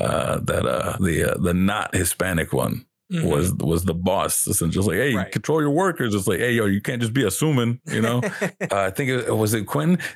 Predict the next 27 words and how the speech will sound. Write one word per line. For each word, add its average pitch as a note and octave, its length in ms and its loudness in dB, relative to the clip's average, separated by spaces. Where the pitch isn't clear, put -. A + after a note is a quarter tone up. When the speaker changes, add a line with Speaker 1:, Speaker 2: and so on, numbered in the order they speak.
Speaker 1:
That, - 340 -2
yeah. C3 340 0
And, C3 180 0
and C3 200 0
that C#3+ 100 0
sort C#3 220 0
of, A#2 180 2
uh, G2+ 200 2
contradicts G#2 540 0
it E2+ 100 -2
in F#2 100 2
that E2+ 180 0
point F2 220 0
of, E2 100 0
like, E2+ 300 0
I, C3 500 -2
I A#2 80 0
get D#3 220 -2
the F3 80 0
messaging. G2+ 640 0
That's G#2+ 260 -2
nice. G#2 480 0
I'm C3+ 140 2
not D3 160 0
enjoying B2 420 2
the F2+ 100 0
show, G#2+ 540 0